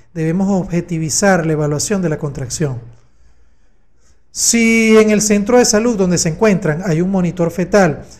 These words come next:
un tocodinamómetro y podemos hacer la evaluación mediante este instrumento, sería lo ideal. Pero en la mayoría de los casos no contamos con ellos y en los centros que cuentan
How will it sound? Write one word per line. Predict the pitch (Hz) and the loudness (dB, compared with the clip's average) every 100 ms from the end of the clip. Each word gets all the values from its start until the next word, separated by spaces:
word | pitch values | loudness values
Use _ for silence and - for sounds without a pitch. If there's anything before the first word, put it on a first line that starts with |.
| - _ | -20 _
un | 185 160 | -8 -6
tocodinamómetro | - 185 185 190 180 170 214 185 156 156 | -2 -2 0 0 2 2 2 0 -2 -6
y | |
podemos | 160 147 170 | -4 -4 -2
hacer | 185 - 185 | -2 -2 0
la | 190 | 0
evaluación | 185 165 156 - 196 165 | 0 0 -2 -2 -2 -2
mediante | 156 156 147 143 | -2 -2 -4 -6
este | 135 180 | -8 -8
instrumento, | 180 214 220 185 165 226 247 - - _ _ _ | -4 -2 0 0 0 -2 -4 -8 -20 _ _ _
sería | - 180 180 170 | -4 0 2 2
lo | 165 | 2
ideal. | 151 185 190 131 - - _ _ - | 2 4 2 0 -8 -20 _ _ -10
Pero | 190 180 | -4 -2
en | 175 | 0
la | |
mayoría | 175 175 165 180 | 0 0 0 0
de | |
los | 220 220 | -2 0
casos | 208 175 214 175 | 0 0 -4 -4
no | 185 185 190 | -2 0 -2
contamos | 220 220 214 190 156 202 196 - - - _ | -4 -6 0 0 0 -4 -8 -18 -20 -20 _
con | - 160 | -10 -2
ellos | 214 254 180 143 - - | 0 2 2 -2 -4 -12
y | - 202 - - | -6 -4 -6 -10
en | - 175 175 | -4 -2 0
los | 170 | 0
centros | 190 185 240 | 0 -2 -2
que | 240 226 | -4 -4
cuentan | 269 240 185 - 226 - | -2 0 0 -2 -4 -6